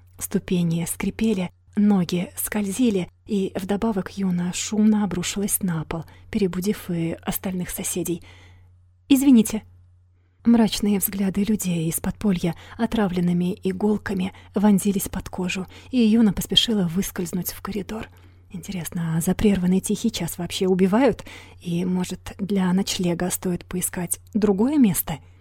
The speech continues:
Переведя дыхание, Юна подумала, что с ее грацией дефиле, возможно, не самая лучшая идея. Но ведь если не попробуешь, то так и никогда и не узнаешь.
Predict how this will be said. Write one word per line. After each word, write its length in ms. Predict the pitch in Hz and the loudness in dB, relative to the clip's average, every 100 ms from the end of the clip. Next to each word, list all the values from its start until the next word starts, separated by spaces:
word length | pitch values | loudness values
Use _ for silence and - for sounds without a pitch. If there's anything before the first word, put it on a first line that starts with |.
| _ _ _ _ _ _ | _ _ _ _ _ _
Переведя 400 | - 214 196 190 | 0 2 2 0
дыхание, 640 | 170 196 220 190 175 170 160 | -2 -2 -2 -2 -2 -4 -4
Юна 200 | 185 180 | -4 -4
подумала, 420 | 185 208 196 190 | -4 -6 -4 -4
что 320 | - - 175 | -8 -8 -8
с 140 | 175 - | -8 0
ее 340 | 208 202 175 | 4 4 2
грацией 840 | 165 208 214 - 185 175 160 175 - - | 0 -4 -2 -4 -4 -4 -6 -8 -14 -8
дефиле, 580 | - 190 190 - 185 214 | -2 0 0 0 0 0
возможно, 440 | 180 175 196 190 190 | -2 -4 -4 -2 2
не 120 | 190 | 2
самая 420 | - 208 277 262 | 2 2 2 2
лучшая 500 | 196 - - 180 175 | 0 -4 -4 -2 -2
идея. 600 | - 196 175 180 156 170 - - _ _ _ _ - | -2 -2 -2 -4 -6 -10 -16 -20 _ _ _ _ -2
Но 200 | 190 165 | 0 0
ведь 240 | 170 - | -4 -6
если 400 | 196 - 185 202 - | -6 -6 -6 -4 2
не 140 | 202 | 2
попробуешь, 600 | 220 - 160 190 190 - - - | 2 -4 -6 -6 -6 -8 -10 -20
то 120 | - | -18
так 200 | - 185 | -14 -8
и 40 | 190 | -6
никогда 320 | 190 190 190 | -4 -4 0
и 80 | 196 | 2
не 100 | 202 | 2
узнаешь. 540 | 190 214 262 - - | 2 2 2 0 -6